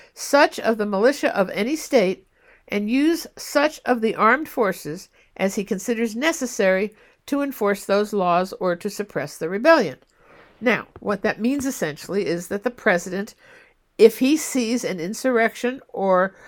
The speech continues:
a breaking of laws by a large group of people, so that law and order essentially breaks down in that location,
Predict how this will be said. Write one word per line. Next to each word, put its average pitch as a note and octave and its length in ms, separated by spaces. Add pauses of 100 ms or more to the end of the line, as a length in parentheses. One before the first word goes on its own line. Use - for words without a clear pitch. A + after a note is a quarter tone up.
(240)
a F3 320 (420)
breaking C#4 500
of F#3+ 240
laws G3 460
by F#3+ 580 (400)
a F3+ 380
large G#3 640
group A#3 240
of A#3 160
people, E3 480 (180)
so A3+ 300
that A3+ 260
law A#3 240
and C4 100
order A#3 420
essentially G3+ 540
breaks F#3+ 440
down F#3 320
in E3+ 200
that F#3 220
location, G3 640